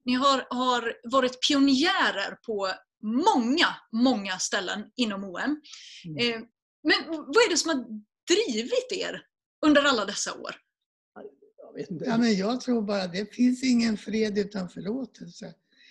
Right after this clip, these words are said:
Speaker 3: Det finns ingen, ingen möjlighet att det ska bli någonting i Mellanöstern som kallas för fred. Utan att man vill förlåta varandra och vilja gå vidare i, i samförstånd.
Speaker 2: Mm.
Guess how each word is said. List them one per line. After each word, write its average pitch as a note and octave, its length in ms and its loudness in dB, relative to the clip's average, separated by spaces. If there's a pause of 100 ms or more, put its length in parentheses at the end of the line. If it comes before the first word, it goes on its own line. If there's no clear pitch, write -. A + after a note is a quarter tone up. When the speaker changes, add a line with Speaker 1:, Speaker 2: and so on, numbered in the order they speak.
(260)
Speaker 3:
Det G3 100 -2
finns B3+ 440 2
ingen, G3+ 500 -2 (560)
ingen A3+ 340 2
möjlighet A3 680 2
att G3+ 100 -8
det G#3 100 -4
ska - 180 -8
bli G3+ 240 -2
någonting G3 480 -4
i F#3 40 -4
Mellanöstern F#3 720 -6
som F3+ 180 -14
kallas F3 380 -10
för F#3 100 -10
fred. F3+ 340 -8 (540)
Utan G3+ 360 -4
att F#3+ 100 -12
man F#3+ 280 -8 (840)
vill G#3 220 0
förlåta G#3 520 -6
varandra G3 540 -6
och F#3+ 120 -6
vilja F#3 220 -6
gå F3+ 180 -10
vidare F#3 500 -6
i, F3 200 -10 (600)
i E3+ 40 -14
samförstånd. F#3+ 1040 -8 (380)
Speaker 2:
Mm. D#3 300 -18